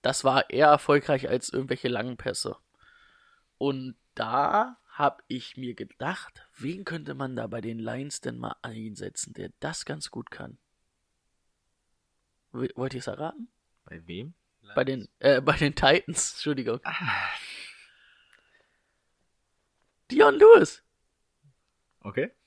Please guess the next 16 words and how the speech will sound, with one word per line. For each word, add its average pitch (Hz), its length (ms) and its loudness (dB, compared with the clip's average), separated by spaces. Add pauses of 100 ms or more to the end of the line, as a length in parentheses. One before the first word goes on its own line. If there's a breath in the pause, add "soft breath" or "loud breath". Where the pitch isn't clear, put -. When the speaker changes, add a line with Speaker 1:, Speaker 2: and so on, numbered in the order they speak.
Speaker 1:
Einer, 147 560 2 (220)
ein 139 220 -4
sehr 190 180 0
guter 220 240 2
Receiving 214 440 -6
Back. 240 280 -4 (160)
Könnte 151 260 -4
ich 185 140 -10
mir 175 120 0
vorstellen, 165 600 -2
dass 139 180 -4
man 143 220 0
das - 440 0
auch - 320 4
gesehen 180 460 -2
hat, - 320 -10